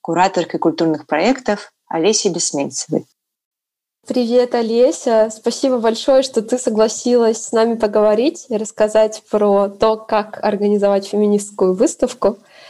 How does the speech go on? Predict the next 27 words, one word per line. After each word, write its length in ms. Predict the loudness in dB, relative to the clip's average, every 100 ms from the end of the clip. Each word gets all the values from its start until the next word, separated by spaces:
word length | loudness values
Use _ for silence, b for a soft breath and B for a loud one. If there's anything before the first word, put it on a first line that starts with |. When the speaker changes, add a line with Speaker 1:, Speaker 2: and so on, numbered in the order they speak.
| B
Speaker 2:
Для 160 | -4 0
начала 360 | 2 2 2
давай 220 | 2 0
познакомимся. 960 | 0 -2 -2 2 4 4 2 -2 2 2
Расскажи 640 | 0 -2 -2 2 2 2 2
кратко 440 | 0 -2 2 0
о 60 | 0
себе, 520 | -6 -2 2 2 2
чем 220 | 0 0
ты 100 | 0
занималась, 800 | 0 0 0 2 4 2 0 -4
чем 180 | -4 -2
ты 100 | -2
занимаешься. 880 | -2 0 2 2 0 -2 -2 -2 -4 B B B
Считаешь 460 | -8 0 2 2 2
ли 80 | -2
ты 100 | -2
себя 300 | -2 0 0
феминисткой? 880 | 0 0 2 2 0 -2 0 0 -4 -10 -6
И 80 | -2
если 480 | 0 0 -2 -2
да, 200 | 0 2
то 300 | 2 0 0
к 60 | 0
какому 340 | -2 0 0
течению 480 | -2 -6 -4 0 2
относишь? 600 | 2 0 -2 -4 -8 -12